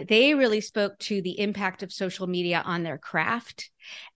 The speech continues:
and how much more they enjoyed their creative process off social media because they weren't consistently judging themselves against other people on social media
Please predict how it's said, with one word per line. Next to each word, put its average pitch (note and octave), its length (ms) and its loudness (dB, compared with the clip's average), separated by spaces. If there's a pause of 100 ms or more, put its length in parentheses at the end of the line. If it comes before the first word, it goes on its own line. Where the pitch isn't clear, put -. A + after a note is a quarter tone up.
and G3 340 4
how G#3+ 380 0
much G3 640 -2
more G3 460 2
they F3+ 180 -2
enjoyed F#3 840 0
their F3+ 140 -2
creative F3 500 -4
process E3 680 -6 (240)
off F3+ 260 0
social F3 400 0
media E3 560 -2
because F#3 580 2 (360)
they G#3 120 6
weren't G#3 300 2
consistently G3 600 -4
judging F#3 440 -2
themselves G3 840 0
against F3+ 680 0 (280)
other A#3+ 480 4 (200)
people F3 520 -2
on E3+ 300 0
social F3+ 320 -6
media D#3+ 460 -2